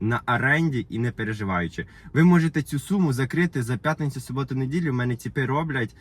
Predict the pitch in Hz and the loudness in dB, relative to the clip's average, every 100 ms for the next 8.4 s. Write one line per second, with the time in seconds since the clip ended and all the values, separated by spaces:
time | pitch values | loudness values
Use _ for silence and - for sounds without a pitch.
0 | - - - 107 110 110 120 120 120 117 | -20 -18 -4 0 2 2 2 2 0 0
1 | 113 - - 123 156 160 165 160 147 - | -2 -6 -8 0 2 4 4 2 0 -6
2 | - 123 127 127 123 113 - - - - | -2 0 2 2 0 -2 -6 -16 -20 -18
3 | - - - - 156 147 139 - 147 147 | -20 -14 -14 -2 2 2 0 0 0 2
4 | 127 120 120 123 117 - 117 - 127 120 | 0 0 2 2 0 -2 -4 -4 -4 -2
5 | 110 101 95 113 123 123 131 143 165 - | 0 0 0 0 -2 -2 -2 0 -2 -4
6 | - 107 123 120 - 135 120 147 147 113 | -4 -2 -2 -4 -4 -2 0 0 0 0
7 | 117 127 135 131 - 113 110 - - 143 | -2 -2 0 -2 -2 -4 -4 -4 -4 -2
8 | 147 127 127 | -2 0 -2